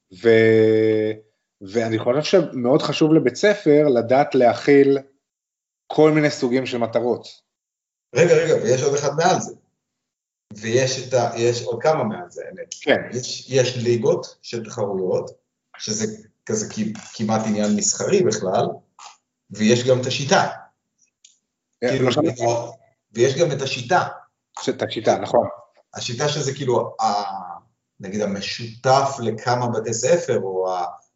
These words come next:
Speaker 2: מה שבתי ספר, אה, באים ממנו, לא יודע, י-, יש איזה גומלין בין הדברים האלה. ו-, ו-, ונכון שה-level הבסיסי בכל ההיררכיה הזאת, זה, זה בנוי ממתאמנים.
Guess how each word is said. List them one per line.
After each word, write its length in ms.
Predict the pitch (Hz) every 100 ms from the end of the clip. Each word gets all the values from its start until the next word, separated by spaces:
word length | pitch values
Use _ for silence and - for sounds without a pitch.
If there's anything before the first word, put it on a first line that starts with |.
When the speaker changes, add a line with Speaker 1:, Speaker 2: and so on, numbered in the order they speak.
| _ - 98 107
Speaker 2:
מה 280 | 113 120
שבתי 460 | 127 123 107 107 117
ספר, 520 | - 127 120 - 120 107
אה, 320 | 107 104 98 95 _ _ _
באים 360 | 98 107 135 127
ממנו, 440 | 107 110 175 170 110 - -
לא 120 | 135
יודע, 200 | 139 - - -
י-, 160 | 127 123 -
יש 260 | 117 117
איזה 260 | 127 123 113 110
גומלין 460 | 107 110 120 127 107 - _
בין 120 | 101 95
הדברים 420 | 92 92 90 85
האלה. 200 | 82 80 _ _ _ _ _ _ _ -
ו-, 320 | - 90 -
ו-, 800 | 98 104 104 98 95 92 92 90 _ _ _ _ _ _ _ _ 90
ונכון 440 | 101 101 170 180
שה-level 600 | - 104 101 123 143 131
הבסיסי 520 | - - 117 - 170
בכל 340 | 110 110 127 127
ההיררכיה 640 | 120 117 143 - 131 110
הזאת, 240 | 101 101 98 131
זה, 180 | 107 107
זה 200 | - - 92
בנוי 400 | 104 107 156 170
ממתאמנים. 720 | 127 117 - 214 214 - -